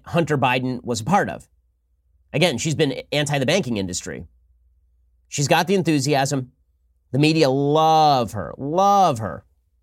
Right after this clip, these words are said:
So Joe Biden and Elizabeth Warren, by the way, who are also simultaneously campaigning over the weekend in the same place. So they, they decided to go join the picket line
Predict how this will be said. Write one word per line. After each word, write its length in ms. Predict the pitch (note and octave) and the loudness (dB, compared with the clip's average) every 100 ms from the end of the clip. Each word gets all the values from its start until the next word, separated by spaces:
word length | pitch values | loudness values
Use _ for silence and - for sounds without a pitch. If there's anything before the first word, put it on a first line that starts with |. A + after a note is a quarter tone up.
| _ _ _ _ _ | _ _ _ _ _
So 120 | C#3 | 0
Joe 160 | E3 | 2
Biden 320 | G#3 F3 F3 E3 | 4 2 2 0
and 200 | C3 C3+ | -2 0
Elizabeth 300 | C#3+ B2 A2 | 0 -2 -2
Warren, 200 | C#3 C3+ | -2 0
by 100 | B2+ | 2
the 60 | |
way, 220 | A#2+ G#2+ - _ _ _ _ _ _ _ | 2 0 -6 _ _ _ _ _ _ _
who 100 | C#3 | 0
are 80 | C#3 | 2
also 260 | B2+ E3 D#3 | 4 2 2
simultaneously 720 | C#3+ C#3 C3 D3 D3 C#3 C#3 | -2 -2 0 0 0 0 -4
campaigning 600 | B2 B2+ B2+ C#3+ C3 G#2+ - _ _ _ - | -4 -6 -2 0 0 -4 -10 _ _ _ 0
over 320 | D3+ B2 C3 | 2 2 0
the 140 | A#2 | 0
weekend 440 | C3 D#3+ D3+ B2 A#2 | 0 0 0 -2 -2
in 200 | D#3+ D#3+ | -2 0
the 60 | |
same 220 | B2 C3+ | -2 -2
place. 380 | A#2+ C3+ F#2 - _ _ _ _ _ _ | -2 -4 -4 -10 _ _ _ _ _ _
So 140 | - D3+ | -6 -2
they, 100 | D3 | 0
they 260 | C#3 C#3 D#3 | -2 -2 0
decided 340 | C#3+ F3+ E3+ | 2 0 0
to 80 | C#3+ | 0
go 80 | D3+ | 0
join 340 | A#2 D#3+ E3+ | 4 4 4
the 60 | B2+ | 0
picket 320 | - B2+ G#2 | -4 -4 -6
line 400 | A2+ G2+ G2+ | -6 -6 -6